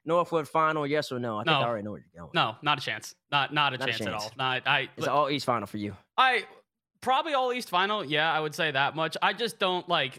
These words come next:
Speaker 2: listen, I have more faith in Northwood here than I probably do Columbia pretty much at all. Again, without J D, I just don't see this team having the same success. Like, J D was not their carry during playoffs last semester, but, like,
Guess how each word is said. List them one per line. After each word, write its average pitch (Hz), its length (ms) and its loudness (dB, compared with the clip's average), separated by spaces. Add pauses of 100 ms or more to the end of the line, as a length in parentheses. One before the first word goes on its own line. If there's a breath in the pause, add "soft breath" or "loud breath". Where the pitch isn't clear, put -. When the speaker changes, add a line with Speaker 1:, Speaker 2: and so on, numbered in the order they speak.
Speaker 2:
listen, 165 380 -2
I 214 120 4
have 294 220 0
more 190 160 -4
faith 175 260 -2
in 127 100 -6
Northwood 151 360 -6
here 175 180 -2
than 139 120 -4
I 139 100 2
probably 147 320 -2
do 139 240 -6
Columbia 135 480 -6
pretty 131 200 -8
much 131 200 -8
at 123 160 -2
all. 120 300 -6
Again, 131 280 -2
without 147 440 -2
J 156 240 -4
D, 127 280 -6
I 131 120 0
just 135 400 -8
don't 127 200 -4
see 127 180 -12
this 123 120 -10
team 120 200 -12
having 120 220 -6
the 117 60 -12
same 113 240 -10
success. 110 400 -14
Like, 139 120 -2
J 220 180 2
D 214 180 -4
was 175 400 -2 (320 loud breath)
not 202 220 0
their 196 160 -2
carry 165 420 -2
during 180 240 -4
playoffs 180 480 -2
last 190 280 0
semester, 202 460 -4
but, 147 220 -6
like, 127 240 0